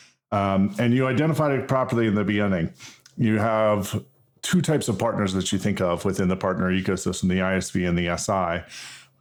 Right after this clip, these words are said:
both of which are serving end customers,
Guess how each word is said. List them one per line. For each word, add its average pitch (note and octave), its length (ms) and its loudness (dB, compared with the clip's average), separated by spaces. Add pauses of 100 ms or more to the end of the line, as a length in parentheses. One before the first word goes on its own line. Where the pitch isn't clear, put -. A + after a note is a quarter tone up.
(760)
both D3+ 340 2
of G#2 140 0
which G#2 260 0
are G2+ 60 0
serving G2 400 0
end F#2 240 0
customers, - 720 -4